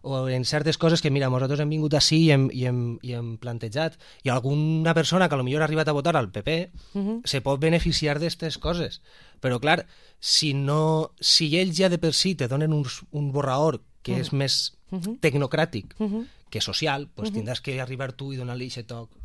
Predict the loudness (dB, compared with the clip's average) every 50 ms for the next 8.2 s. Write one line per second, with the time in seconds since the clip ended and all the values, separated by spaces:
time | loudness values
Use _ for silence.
0 | -18 -18 -20 -20 _ -12 -12 -10 -8 -8 -6 -4 0 2 2 2 0 -2 -8 -14
1 | -6 -2 -2 -2 -2 -2 -6 -6 -8 -10 -8 -6 -6 -8 -8 -8 -8 -10 -10 -8
2 | -8 -8 -10 -8 -10 -10 -10 -8 -8 -10 -10 -8 -10 -10 -8 -8 -8 -8 -6 -8
3 | -8 -6 -4 -4 -4 -4 -4 -2 -2 -2 -2 -2 -2 -2 -2 -2 -4 -6 -2 0
4 | 0 0 0 -2 -4 -4 -4 -4 -4 -4 -4 -4 -6 -8 -12 -16 _ _ -20 -20
5 | -20 -20 -20 -12 -10 -10 -10 -6 -4 -2 -2 0 0 0 0 0 0 -2 -2 0
6 | 0 0 0 0 0 -2 -2 -2 -4 -6 -8 -6 -8 -10 -8 -8 -8 -8 -8 -8
7 | -8 -8 -8 -8 -8 -8 -10 -10 -12 -10 -6 -2 0 0 0 0 0 -2 -2 -2
8 | -2 -2 -2 -4